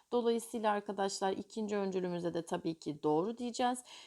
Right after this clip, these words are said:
Keşfedilmemiş elementler için bazı kutucukları boş bırakmıştır. Evet, bazı tahmini boş kutucuklar bırakmıştı,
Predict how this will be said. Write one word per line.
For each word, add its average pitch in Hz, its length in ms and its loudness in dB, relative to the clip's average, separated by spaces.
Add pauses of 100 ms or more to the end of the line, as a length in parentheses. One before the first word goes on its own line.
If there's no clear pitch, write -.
(120)
Keşfedilmemiş 320 840 0
elementler 277 560 2
için 277 420 2
bazı 285 340 6
kutucukları 254 840 -2
boş 262 320 2
bırakmıştır. 254 680 -2
Evet, 233 320 -4
bazı 233 380 2
tahmini 233 680 -2
boş 240 180 -6
kutucuklar 240 680 -6
bırakmıştı, 214 640 -4